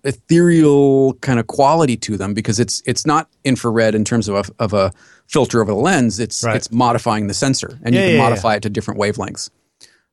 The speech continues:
Speaker 1: Um, so, you know, and that, they do it here in, in the States for, I think, two fifty to have it done.
Speaker 2: Well, that's
Speaker 1: So
Speaker 2: pretty
Speaker 1: then
Speaker 2: nerdy.
Speaker 1: you've got this
Speaker 2: Does Fuji do it themselves or somebody else do it?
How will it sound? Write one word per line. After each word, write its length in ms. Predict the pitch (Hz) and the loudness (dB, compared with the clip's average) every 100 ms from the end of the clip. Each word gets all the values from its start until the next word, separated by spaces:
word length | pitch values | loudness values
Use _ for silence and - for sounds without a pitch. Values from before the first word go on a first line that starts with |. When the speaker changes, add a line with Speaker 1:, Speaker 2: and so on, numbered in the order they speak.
| - | -6
Speaker 1:
Um, 420 | 104 104 101 - | -2 -2 -2 -2
so, 360 | - 156 151 - | 0 2 2 0
you 80 | 175 | 0
know, 80 | |
and 100 | 135 | 2
that, 160 | 147 165 _ - - - _ _ _ | 0 -2 _ -20 -20 -20 _ _ _
they 100 | 139 | -4
do 200 | 127 147 | 0 0
it 60 | 143 | 0
here 260 | 147 127 | 0 0
in, 340 | 123 110 123 117 | -2 -4 -6 -2
in 80 | 117 | -2
the 80 | |
States 400 | 113 - 135 127 | -2 0 0 0
for, 260 | - 117 104 | -4 -4 -2
I 60 | 104 | -4
think, 220 | 120 - | -4 -4
two 160 | - | -6
fifty 440 | 101 98 - - - _ | -4 -6 -6 -14 -18 _
to 80 | - | -4
have 160 | 95 90 | -2 -2
it 80 | - | -4
done. 220 | - - _ | -10 -10 _
Speaker 2:
Well, 120 | 113 104 | -8 -8
that's 180 | 107 | -2
Speaker 1:
So 80 | 151 | 2
Speaker 2:
pretty 100 | 147 | 4
Speaker 1:
then 120 | 214 202 | 4 4
Speaker 2:
nerdy. 60 | |
Speaker 1:
you've 120 | 147 | 2
got 240 | 98 139 127 | 0 -2 -2
this 120 | 135 123 | -2 0
Speaker 2:
Does 120 | - | 0
Fuji 260 | 190 196 | 0 -2
do 140 | 196 202 | 0 -2
it 80 | 175 | -2
themselves 440 | 160 - 170 196 | -4 0 0 0
or 60 | 135 | -4
somebody 300 | - 135 120 | -4 -2 -2
else 160 | 117 | -4
do 100 | - | -8
it? 120 | 85 | -14